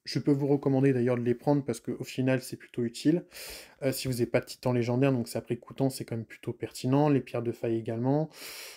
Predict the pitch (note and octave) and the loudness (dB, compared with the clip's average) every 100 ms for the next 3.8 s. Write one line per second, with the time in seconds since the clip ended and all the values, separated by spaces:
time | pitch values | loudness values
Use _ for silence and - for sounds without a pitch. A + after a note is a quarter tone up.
0 | - D#3 C3 B2 C#3+ E3 C#3 C#3 C3+ - | -14 -2 0 4 4 4 2 2 2 -2
1 | C#3+ C3+ - C#3+ C#3 C3+ D3 - C3+ A#2+ | -2 -2 -2 -4 -4 -2 -4 -2 0 0
2 | C#3 C3+ B2+ C3 B2+ B2 A#2+ A#2+ - D#3+ | 2 2 2 0 0 2 0 0 -4 -6
3 | A#2+ - - B2+ B2+ - - C3 | -6 -8 -6 -4 -4 -10 -6 -6